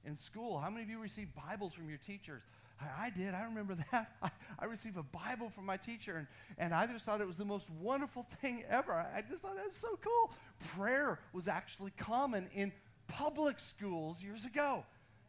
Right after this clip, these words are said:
Why? It's because Christians were dominating all areas of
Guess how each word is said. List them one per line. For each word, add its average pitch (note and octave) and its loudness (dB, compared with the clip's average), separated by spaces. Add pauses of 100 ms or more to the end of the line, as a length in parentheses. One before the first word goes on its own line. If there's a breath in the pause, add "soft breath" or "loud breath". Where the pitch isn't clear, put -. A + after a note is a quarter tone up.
(200 loud breath)
Why? A3 8
It's G#3 -6
because F#3+ -4 (180)
Christians A#3+ -4
were F3+ -4
dominating E3 0
all F3+ -2
areas C#3+ -6
of F3 -10